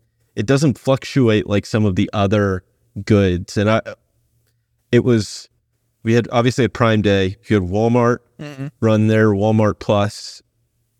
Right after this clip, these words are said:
Speaker 1: similar trends.
Speaker 2: Sale. Yeah.
Speaker 1: Best Buy did something similar. Target did something similar. So they all did this, and it might not have necessarily boosted the way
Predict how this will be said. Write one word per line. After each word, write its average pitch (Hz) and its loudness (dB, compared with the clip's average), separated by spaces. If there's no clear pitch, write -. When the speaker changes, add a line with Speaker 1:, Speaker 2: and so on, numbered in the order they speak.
Speaker 1:
similar 110 0
trends. 101 -2
Speaker 2:
Sale. 135 -18
Yeah. 139 -6
Speaker 1:
Best 107 0
Buy 110 2
did 110 0
something 110 0
similar. 104 0
Target 110 2
did 107 -2
something 107 -2
similar. 107 -2
So 101 -4
they 98 -2
all 147 2
did 127 0
this, 98 -4
and 104 -2
it 95 -2
might 107 -2
not 135 0
have 113 -2
necessarily 120 2
boosted 151 2
the 131 0
way 143 0